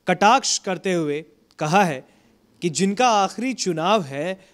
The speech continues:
बिहार की जनता उनको वोट क्यों दे। आपको बता दें कि लगातार सत्ता पक्ष भी विपक्ष पर हमला करता रहा है, तो विपक्ष भी सत्ता पक्ष को घेरने में पीछे नहीं हटा है।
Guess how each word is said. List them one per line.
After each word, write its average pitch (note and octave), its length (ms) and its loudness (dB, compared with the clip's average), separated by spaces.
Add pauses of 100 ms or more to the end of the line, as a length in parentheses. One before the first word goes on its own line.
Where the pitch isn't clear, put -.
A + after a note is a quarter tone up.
बिहार D#3+ 300 -2
की E3+ 120 -4
जनता C#3+ 380 -8
उनको D#3+ 260 -10
वोट E3+ 340 -10
क्यों A#3+ 200 -6
दे। A2+ 140 -12 (880)
आपको D3 180 -6
बता F3 240 -2
दें F#3+ 180 -2 (300)
कि D3+ 80 -2
लगातार G3 680 2 (500)
सत्ता - 300 -6
पक्ष G3 300 -2
भी F#3+ 100 2
विपक्ष F3 320 -4
पर E3+ 160 -6
हमला D#3 240 -4
करता E3+ 300 -2
रहा D#3+ 240 0
है, F3 160 -2
तो F3+ 140 -6
विपक्ष D3+ 460 0
भी G3+ 280 -2 (200)
सत्ता F3 380 -2
पक्ष - 280 -4
को G#3 160 -2
घेरने D3+ 360 -2
में F#3 140 -4
पीछे F3 340 -6
नहीं E3+ 280 2
हटा F3+ 220 0
है। B2 100 -6